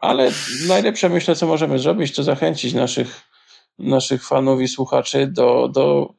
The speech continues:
dzielenia się sugestiami, o czym oni chcieliby posłuchać, żebyśmy porozmawiali, także myślę, że jak opublikujemy ten, ten materiał, to w komentarzach na pewno będzie można zostawiać sugestie, o czym, o czym chcielibyście posłuchać.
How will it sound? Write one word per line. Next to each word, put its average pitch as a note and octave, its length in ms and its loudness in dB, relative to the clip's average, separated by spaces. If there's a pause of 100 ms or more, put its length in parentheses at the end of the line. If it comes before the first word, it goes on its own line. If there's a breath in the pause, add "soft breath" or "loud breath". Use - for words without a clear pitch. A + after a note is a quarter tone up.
dzielenia D#3+ 320 0
się C#3+ 120 -4
sugestiami, B2 540 -2
o A#2 40 -2
czym B2 240 -4 (440 loud breath)
oni C#3 260 0
chcieliby B2 340 2
posłuchać, A#2 460 0
żebyśmy A#2 640 -2 (420 soft breath)
porozmawiali, A#2 760 0
także A#2 300 -4
myślę, A2+ 260 -2
że A#2 100 -2
jak A2+ 160 0
opublikujemy A#2 680 -2
ten, A2+ 260 -4 (720)
ten C3 160 2
materiał, B2 480 2
to B2+ 100 0
w B2 80 -10
komentarzach A#2+ 580 0
na A#2 120 -2
pewno A#2 280 -4
będzie A2+ 260 0
można A#2 260 0
zostawiać A2+ 680 -2 (360 loud breath)
sugestie, A#2 640 0
o A#2 60 2
czym, A#2+ 160 -4 (360)
o - 40 -12
czym - 180 -4
chcielibyście A#2+ 540 -4
posłuchać. - 760 -6